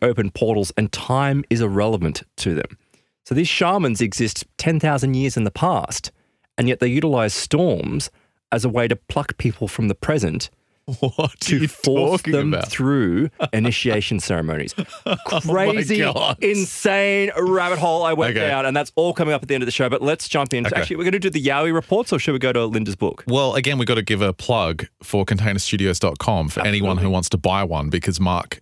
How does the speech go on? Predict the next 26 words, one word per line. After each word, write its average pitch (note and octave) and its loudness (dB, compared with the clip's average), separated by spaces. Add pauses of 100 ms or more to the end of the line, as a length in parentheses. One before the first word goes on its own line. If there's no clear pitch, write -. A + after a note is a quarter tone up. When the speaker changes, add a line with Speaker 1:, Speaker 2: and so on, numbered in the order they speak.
Speaker 2:
as F#2 -2
we F#2+ -2
said F2+ 0
on E2 0
an E2 -2
earlier F#2 2
episode, D#2+ -2
can F#2 0
now F#2 2
ship - -2
them E2 0
overseas. E2 -2
Speaker 1:
Or D4 0
you C#4 -2
know A#3 2
what? G3+ 0 (100)
A E3 0
panic F#3+ -2
room D3+ 0
where C#3+ 2
you C3 -2
can D3 -2
just C#3+ -4
chill D#3+ 0
out. E3+ 0
Speaker 2:
Yeah. B2 0